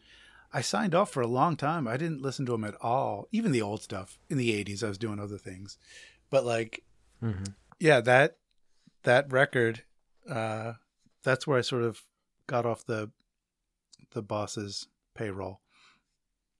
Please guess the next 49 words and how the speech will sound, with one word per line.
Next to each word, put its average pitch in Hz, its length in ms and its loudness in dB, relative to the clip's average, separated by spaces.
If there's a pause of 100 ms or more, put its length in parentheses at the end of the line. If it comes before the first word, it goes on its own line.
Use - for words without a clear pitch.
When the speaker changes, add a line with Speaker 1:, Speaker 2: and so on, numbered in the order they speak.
(540)
Speaker 2:
<laughs> - 20 2 (680)
Yeah. 123 120 -4 (640)
Speaker 1:
Then 208 120 8
I've 190 80 12
Speaker 2:
Well, - 80 10
Speaker 1:
gone 160 120 12
back 143 200 10
Speaker 2:
well, 127 100 6
like, 147 60 6 (100)
Speaker 1:
since, - 40 0
Speaker 2:
you 151 60 6
know, 147 100 8
Speaker 1:
but 139 40 8
Speaker 2:
like 139 160 6
I 139 60 4
said, 113 300 2
Speaker 1:
yeah. 101 160 -4 (500)
Speaker 2:
yeah. 107 360 2 (500)
Uh, 117 380 4
well, 147 280 10
maybe, 147 280 8
has 127 260 6
it 113 120 4
led 123 260 4
you 117 200 0
to, 110 320 0
like, 95 180 0
Human 107 320 -2
Touch 107 480 -4
and 113 220 -4
things? 147 140 2
Speaker 1:
I 160 60 12
went 165 180 8
back 160 160 10
Speaker 2:
Like - 40 -10
Speaker 1:
to 160 80 6
those 147 220 8
Speaker 2:
Ghost - 340 -2
of 98 80 -10
Tom 104 280 0
Speaker 1:
Yeah, 160 240 12
Speaker 2:
Joad 120 60 6
or 131 40 4
Speaker 1:
after, 139 420 4
way 143 440 4
after 104 260 0
the 98 120 -8
fact, 95 420 -12 (180)
like 208 140 -4